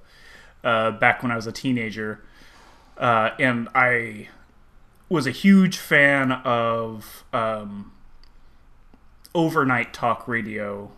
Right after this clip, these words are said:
like, on, on the actual radio, uh, when I was a kid, and st-, st-, still am to this day.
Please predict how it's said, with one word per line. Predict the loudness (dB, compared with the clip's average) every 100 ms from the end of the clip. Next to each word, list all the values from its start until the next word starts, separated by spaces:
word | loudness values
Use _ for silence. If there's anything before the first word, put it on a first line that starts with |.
| -16
like, | -12 -10
on, | -10 -10 -10
on | -8 4
the |
actual | 6 6 2 -4
radio, | -8 -12 -12 -14 -16 -20 -20 -20 -20 -4
uh, | 0 0 -2 -12 -18 _ -20 -14
when | 0 4 4
I | 4
was | 0
a | -4
kid, | -2 -2 -2
and | -6
st-, | -8 -6
st-, | -8 -6 -8
still | -8 0 4 4
am | 4 -2
to | -6
this | -6 -6
day. | 2 2 2 -2